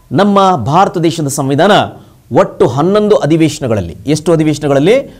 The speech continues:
ಹನ್ನೊಂದು ಅಧಿವೇಶನಗಳಲ್ಲಿ. ನಮ್ಮ ಭಾರತ ದೇಶದ ಸಂವಿಧಾನ ಹನ್ನೊಂದು ಅಧಿವೇಶನಗಳಲ್ಲಿ ಎರಡು ವರ್ಷ, ಎರಡು ವರ್ಷ ಹನ್ನೊಂದು ತಿಂಗಳು ಹದಿನೆಂಟು ದಿನದಲ್ಲಿ, ಎರಡು ವರ್ಷ ಹನ್ನೊಂದು ತಿಂಗಳು ಹದಿನೆಂಟು ದಿನದಲ್ಲಿ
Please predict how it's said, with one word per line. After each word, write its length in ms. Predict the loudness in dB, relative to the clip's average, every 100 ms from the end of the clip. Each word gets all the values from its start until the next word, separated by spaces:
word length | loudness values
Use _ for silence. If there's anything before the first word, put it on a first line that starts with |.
| -20
ಹನ್ನೊಂದು 440 | -6 -2 0 2 2
ಅಧಿವೇಶನಗಳಲ್ಲಿ. 720 | 2 0 -2 -4 -4 -4 -10 -18 -20 -4
ನಮ್ಮ 200 | -2 0
ಭಾರತ 340 | 2 2 2 2
ದೇಶದ 320 | 0 0 -4
ಸಂವಿಧಾನ 500 | -2 -2 0 2 2
ಹನ್ನೊಂದು 640 | 0 0 -2 0 0 0
ಅಧಿವೇಶನಗಳಲ್ಲಿ 1120 | 2 2 4 2 0 2 4 4 2 -2 -14 -20 -20 _ _ _ -20 -20 _ 0
ಎರಡು 400 | 2 4 4 4
ವರ್ಷ, 300 | 2 0 0 0 -2 -4
ಎರಡು 320 | 0 2 2
ವರ್ಷ 240 | 0 2 2 2 0 -14 -20 -4
ಹನ್ನೊಂದು 440 | -2 2 0 0
ತಿಂಗಳು 540 | 0 0 2 0 0 -8 -18 -10 -2
ಹದಿನೆಂಟು 520 | 0 0 0 0 0
ದಿನದಲ್ಲಿ, 480 | 0 0 -2 -4 -10 -12 -2
ಎರಡು 220 | 0 2
ವರ್ಷ 240 | 2 0 0 0 -2
ಹನ್ನೊಂದು 360 | -4 -2 0 -2
ತಿಂಗಳು 280 | 0 0 -2
ಹದಿನೆಂಟು 540 | -2 -2 -2 -2 -2
ದಿನದಲ್ಲಿ 560 | 0 2 2 2 -2